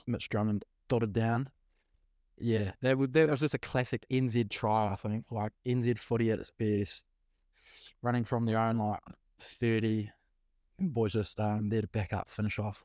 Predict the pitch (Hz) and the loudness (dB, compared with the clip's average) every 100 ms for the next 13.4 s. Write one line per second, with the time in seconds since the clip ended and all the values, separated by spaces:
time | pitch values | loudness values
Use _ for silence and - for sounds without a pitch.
0 | - - 117 95 - 104 110 120 120 _ | -14 -4 -2 -2 -4 -4 -2 -2 -6 _
1 | _ _ _ _ _ _ - - 107 107 | _ _ _ _ _ _ -6 -2 0 2
2 | 107 107 104 _ _ _ _ - 117 127 | 0 -2 -4 _ _ _ _ -2 0 2
3 | 170 - 208 196 180 180 175 170 156 143 | 0 2 2 2 4 4 4 2 4 2
4 | 131 - - - - 156 147 131 147 135 | 0 -8 -20 -20 0 2 2 2 0 2
5 | 139 139 131 113 113 127 131 120 117 139 | 0 2 0 -2 -4 0 2 2 0 -4
6 | - - _ _ _ - 120 120 117 113 | -10 -16 _ _ _ -4 -2 0 -2 -4
7 | - _ _ _ - - 131 131 - - | -10 _ _ _ -10 0 2 0 -2 -20
8 | - _ _ _ _ _ 127 131 123 131 | -20 _ _ _ _ _ 2 2 4 0
9 | - 123 120 120 120 113 110 113 110 113 | 2 0 2 2 2 2 0 0 -2 0
10 | 117 113 113 104 104 _ - 113 - 113 | 0 0 0 -2 -6 _ -6 -6 -4 -4
11 | 110 110 92 - - _ _ _ _ _ | -2 -2 -4 -8 -20 _ _ _ _ _
12 | _ _ _ _ _ 120 110 101 104 107 | _ _ _ _ _ -2 0 0 0 2
13 | 107 110 - | 2 0 -4